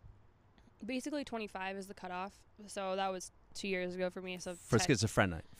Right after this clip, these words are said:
Speaker 2: Schizophrenia,
Speaker 1: For
Speaker 2: you mean.
Speaker 1: most mental
Speaker 2: Yeah.
Speaker 1: illnesses.
Speaker 2: Yeah.
Speaker 1: Usually they develop by the age of twenty-five.
Speaker 2: Yeah.
Speaker 1: Usually most psychiatrists are like, "Okay, if by twenty-five you're not showing any signs of any sort of mental illness, you're usually in the clear." Um,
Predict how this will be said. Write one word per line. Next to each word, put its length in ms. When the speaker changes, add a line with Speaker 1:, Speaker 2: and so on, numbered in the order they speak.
Speaker 2:
Schizophrenia, 340
Speaker 1:
For 80
Speaker 2:
you 40
mean. 40
Speaker 1:
most 240
mental 400
Speaker 2:
Yeah. 120
Speaker 1:
illnesses. 580
Speaker 2:
Yeah. 100
Speaker 1:
Usually 560
they 140
develop 400
by 120
the 240
age 120
of 40
twenty-five. 560
Speaker 2:
Yeah. 200
Speaker 1:
Usually 260
most 420
psychiatrists 960
are 60
like, 220
"Okay, 180
if 140
by 100
twenty-five 460
you're 80
not 280
showing 380
any 240
signs 420
of 120
any 160
sort 160
of 60
mental 220
illness, 340
you're 160
usually 420
in 100
the 60
clear." 500
Um, 560